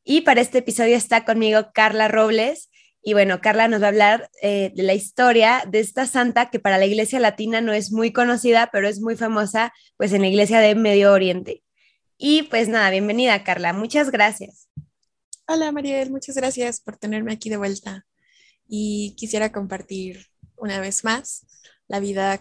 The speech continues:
Speaker 2: como tú mencionas, de una santa que a lo mejor no es muy conocida porque pertenece a la iglesia maronita, pero es una santa que me ha tocado de un modo muy especial. Yo siento que Dios me manda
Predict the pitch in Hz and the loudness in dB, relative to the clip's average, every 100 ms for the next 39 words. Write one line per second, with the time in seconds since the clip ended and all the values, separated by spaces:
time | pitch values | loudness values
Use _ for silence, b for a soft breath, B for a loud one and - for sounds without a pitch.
0 | - 202 202 220 220 208 196 208 208 202 | -8 -10 -6 -2 -2 -2 -4 -6 -6 -8
1 | 202 190 190 196 190 190 - 202 196 202 | -10 -12 -12 -10 -10 -10 -16 -10 -4 -2
2 | 202 202 196 190 196 240 247 302 - - | -2 -4 -8 -8 -6 -4 -6 -8 -12 -14
3 | _ - 185 180 185 - 180 185 180 185 | _ -14 -14 -12 -12 -8 -8 -8 -8 -8
4 | 190 190 220 233 226 277 - _ b b | -8 -6 -4 -4 -4 -6 -8 _ b b
5 | b b b - 269 262 262 277 - 226 | b b b -2 2 4 2 -2 -4 -4
6 | 220 220 208 196 185 185 202 170 175 160 | -4 -4 -4 -4 -6 -8 -12 -10 -8 -8
7 | 165 202 _ _ - 208 202 190 202 202 | -10 -16 _ _ -8 -4 0 0 -2 -4
8 | 202 196 190 185 185 190 202 233 247 - | -2 -2 -4 -8 -10 -6 -4 -2 -2 -4
9 | - - 180 254 - 202 - 226 226 226 | -6 -6 -6 -6 -8 -8 -4 -2 -2 -2
10 | 202 202 214 202 202 196 196 | -2 -2 -2 -2 -4 -4 -8